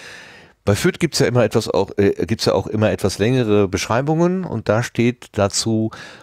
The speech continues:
Stefan hat einen Knoten unterm Arm. Nach ein paar Arztbesuchen und einer Biopsie steht fest,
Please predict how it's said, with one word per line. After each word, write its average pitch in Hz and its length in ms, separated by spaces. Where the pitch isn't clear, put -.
Stefan 147 580
hat - 180
einen 98 280
Knoten 101 540
unterm 71 460
Arm. 64 380
Nach 85 200
ein 90 240
paar 110 260
Arztbesuchen 127 800
und 95 160
einer 85 180
Biopsie 95 560
steht - 320
fest, - 400